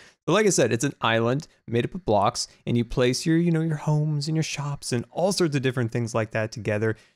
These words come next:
to create one super awesome city. So let's get right into it. And as you can see, there are some options to start off here. We have challenges, sandbox, and tutorial. Now, I highly recommend going through the tutorial. I've already done that, so we can go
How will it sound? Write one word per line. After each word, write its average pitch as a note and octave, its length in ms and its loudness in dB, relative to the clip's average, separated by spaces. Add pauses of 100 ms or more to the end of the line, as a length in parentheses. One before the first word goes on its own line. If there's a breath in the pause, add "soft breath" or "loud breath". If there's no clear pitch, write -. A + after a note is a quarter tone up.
(120 soft breath)
to A#2+ 40 -2
create B2+ 280 2
one A2+ 160 0
super C#3+ 500 0
awesome G#2+ 340 -2
city. C#3 420 -2 (100)
So - 320 0 (280 soft breath)
let's G3+ 280 2
get G#3+ 160 2
right B2+ 320 2
into D3+ 320 2
it. G#2+ 40 4
And A2+ 120 0
as F3+ 120 0
you A3 60 -2
can E3 100 -2
see, C#3 220 -2 (220 soft breath)
there C#3 180 2
are D#3 160 2
some E3+ 200 -2
options E3 380 0
to A3 80 -2
start G#2+ 300 2
off G2 180 2
here. A#2+ 280 2
We C3 140 2
have A#2+ 160 -2
challenges, D3 540 0
sandbox, C3+ 600 0
and C3 100 0
tutorial. E3 440 2
Now, B2+ 120 2
I - 20 -4
highly E3 260 2
recommend F3+ 520 2
going C3+ 180 2
through E3 100 2
the G3+ 80 2
tutorial. E3+ 420 2
I've G3+ 120 -2
already C#4 180 -2
done A#2 220 0
that, A2 160 0
so A2+ 200 0
we A#2 180 -2
can A2+ 160 -2
go G#2 240 2